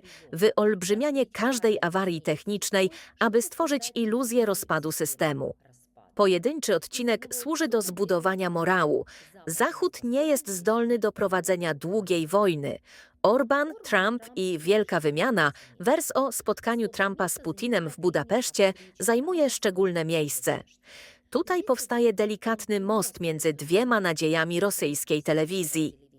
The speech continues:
zemstą Trumpa, a zmęczeniem Europą.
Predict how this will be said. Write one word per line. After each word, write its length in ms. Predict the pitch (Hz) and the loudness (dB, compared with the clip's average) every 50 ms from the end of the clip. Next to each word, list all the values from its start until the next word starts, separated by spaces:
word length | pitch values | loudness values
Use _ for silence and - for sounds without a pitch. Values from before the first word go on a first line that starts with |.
| 127 - | _ -6
zemstą 640 | 160 151 185 175 160 151 147 - - - 175 180 185 185 | -2 2 4 4 2 2 -2 -2 0 0 0 0 -2 -6
Trumpa, 640 | - - - 240 254 226 185 - - 151 143 - - - - | -4 -2 0 2 2 2 0 0 0 0 0 0 -2 -6 -6
a 180 | - 294 349 349 | -4 -2 -2 -2
zmęczeniem 720 | - - 208 202 185 165 - - 175 156 156 156 156 151 - - | -2 -2 -2 -2 -2 -2 -2 -2 -2 0 0 0 -2 -2 -2 -2
Europą. 680 | 170 170 156 165 185 202 190 - - 170 147 143 131 | 0 0 0 2 2 2 2 2 2 0 0 0 -2